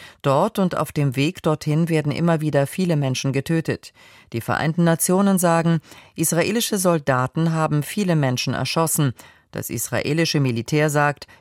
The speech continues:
„Wir schießen, wenn sich verdächtige Personen unseren Soldaten nähern.“ Fast dreißig Länder fordern jetzt in einer Erklärung,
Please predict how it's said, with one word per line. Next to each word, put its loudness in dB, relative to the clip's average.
„Wir 0
schießen, -2
wenn 2
sich -4
verdächtige -2
Personen 0
unseren -2
Soldaten 0
nähern.“ 0
Fast 0
dreißig 0
Länder 2
fordern 0
jetzt -2
in -2
einer 0
Erklärung, 0